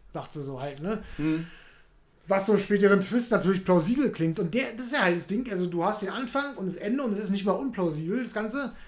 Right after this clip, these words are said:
Speaker 1: Obwohl ich den Braten trotzdem irgendwie schon gerochen habe, muss ich dazu sagen. Aber, ähm, trotzdem ist immer irgendwas, was dich als Zuschauer stört. Du hast immer irgendeinen Punkt,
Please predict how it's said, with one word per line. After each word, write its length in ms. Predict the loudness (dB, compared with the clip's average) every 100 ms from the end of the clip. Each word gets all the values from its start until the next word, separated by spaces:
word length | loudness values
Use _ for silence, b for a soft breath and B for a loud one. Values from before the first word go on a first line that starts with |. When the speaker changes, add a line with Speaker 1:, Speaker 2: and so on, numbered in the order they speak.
| B B B B _ _ _ _ -2
Speaker 1:
Obwohl 280 | 2 8 8
ich 60 | 8
den 140 | 4
Braten 320 | 4 0 0
trotzdem 300 | 0 0 0
irgendwie 200 | -2 -2
schon 160 | -2 -2
gerochen 340 | 0 -2 -2
habe, 140 | -2 -2
muss 140 | -2
ich 60 | -2
dazu 180 | 2
sagen. 380 | 4 6 4 2 B B B B 0
Aber, 360 | 4 6 6 6
ähm, 380 | 6 4 2 -6 _ -10
trotzdem 500 | -6 -4 -2 -2 -2
ist 120 | -4
immer 280 | -2 -2 0
irgendwas, 720 | 0 2 0 -2 -6 -8 -6
was 140 | -8 -8
dich 80 | -8
als 200 | -8 -6
Zuschauer 440 | -8 -4 -2 -2
stört. 420 | 0 2 2 0
Du 60 | -6
hast 120 | -4
immer 260 | -6 -6 -4
irgendeinen 580 | 0 0 0 -2 -4 -4
Punkt, 400 | 0 0 0